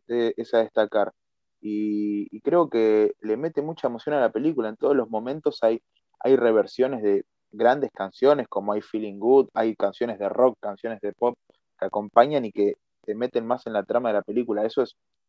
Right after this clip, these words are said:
muy destacable, las partes de los, de los vestidos que mencionabas, Puma, la verdad que son, son increíbles.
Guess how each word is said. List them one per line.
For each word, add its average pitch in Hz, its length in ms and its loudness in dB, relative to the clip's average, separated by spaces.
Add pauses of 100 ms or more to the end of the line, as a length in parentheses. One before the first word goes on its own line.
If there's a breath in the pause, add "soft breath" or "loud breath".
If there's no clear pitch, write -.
(140)
muy 117 140 -4
destacable, 113 680 2
las 95 160 0
partes 113 300 2
de 104 40 -2
los, 95 340 -4 (100)
de 98 100 -8
los 95 140 -8
vestidos 117 680 -2 (520)
que 101 80 -6
mencionabas, 101 460 -4
Puma, 117 300 -4
la 98 80 0
verdad 101 220 0
que 104 60 -10
son, 104 320 -6 (520)
son 107 180 -8
increíbles. 117 760 0